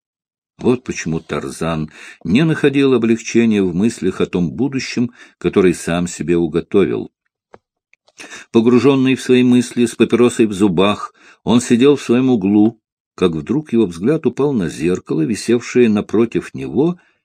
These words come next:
и отражавшее стол, за которым четверо мужчин играли в карты. В это время один из играющих поднялся, собираясь уходить, и подошел другой с вежливым поклоном, по-видимому,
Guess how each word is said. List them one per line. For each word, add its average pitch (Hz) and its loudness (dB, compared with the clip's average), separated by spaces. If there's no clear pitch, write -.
и 180 -2
отражавшее 117 -4
стол, 175 0
за 123 0
которым 117 0
четверо 98 0
мужчин 110 -4
играли 117 -2
в - -10
карты. - -10
В 120 4
это 196 4
время 95 0
один 127 2
из 92 -2
играющих 165 0
поднялся, 151 0
собираясь 123 2
уходить, 117 -2
и - 2
подошел 196 4
другой 165 4
с - -12
вежливым 113 2
поклоном, 196 2
по-видимому, 156 2